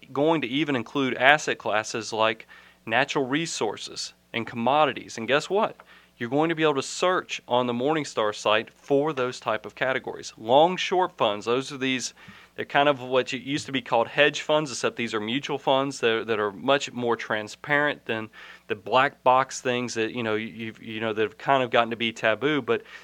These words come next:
there still is ways that you can make money, whether the stock market's going up or down. And those, there's a new category on Morningstar called long short funds. You can use these,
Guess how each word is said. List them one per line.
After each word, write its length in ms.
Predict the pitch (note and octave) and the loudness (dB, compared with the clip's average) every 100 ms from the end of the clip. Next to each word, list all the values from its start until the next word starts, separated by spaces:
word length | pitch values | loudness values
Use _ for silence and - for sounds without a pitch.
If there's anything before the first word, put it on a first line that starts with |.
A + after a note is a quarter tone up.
| - | -8
there 80 | A#2 | -6
still 420 | - - F3+ D#3 | -4 0 0 2
is 380 | C3 E3+ E3+ - | 2 2 0 -2
ways 360 | A#2 C3+ C#3+ A#2 | 2 4 2 -2
that 160 | A2 | -8
you 60 | C3+ | -6
can 140 | B2+ | -4
make 180 | A#2 A#2 | -2 -2
money, 300 | A#2 C3+ B2+ | 0 0 0
whether 260 | A2+ A#2 G#2+ | 0 0 0
the 120 | G#2 | -6
stock 360 | - A#2+ C3+ | -4 -2 -2
market's 340 | A#2 A2+ A#2 - | -4 -6 -6 -8
going 320 | A#2+ A2+ G#2+ | -4 -4 -4
up 260 | - C3+ - | -2 -2 -2
or 80 | A2+ | -2
down. 300 | A#2+ B2 A2+ | 2 2 2
And 100 | A2 | 2
those, 260 | A#2 G#2 | 0 -2
there's 220 | - A2 G#2 | -4 -4 -2
a 40 | |
new 140 | A#2 | -4
category 600 | C3+ D3 C3 C3 A#2 A#2 | -2 4 4 2 -2 -2
on 140 | A2 A2 | -2 -2
Morningstar 520 | C3 C#3 B2 A2 G#2+ | -2 -2 -4 -4 -4
called 200 | - A2 | -4 -6
long 340 | A2 A#2 B2 | -2 2 2
short 360 | A#2+ - E3+ - | 0 -4 -4 -4
funds. 360 | A2+ G#2 - - - - - | -6 -8 -10 -18 -20 -20 -10
You 120 | A#2 | -8
can 200 | C#3+ E3 | -6 -4
use 320 | B2+ E3+ G3+ B2 | -2 -2 -4 -4
these, 320 | A#2+ - | -4 -4